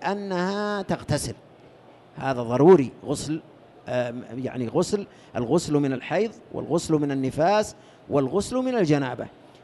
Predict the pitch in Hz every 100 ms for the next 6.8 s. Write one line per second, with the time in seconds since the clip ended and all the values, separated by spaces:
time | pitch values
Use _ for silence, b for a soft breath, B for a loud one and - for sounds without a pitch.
0 | - 156 180 165 139 143 165 156 139 131
1 | 147 170 131 135 120 143 156 127 - -
2 | - - - - - - - 131 131 131
3 | 123 131 120 127 127 120 - 202 180 165
4 | 160 180 202 220 220 B B B - -
5 | 156 170 175 131 147 175 170 165 147 143
6 | 147 123 123 175 214 170 196 262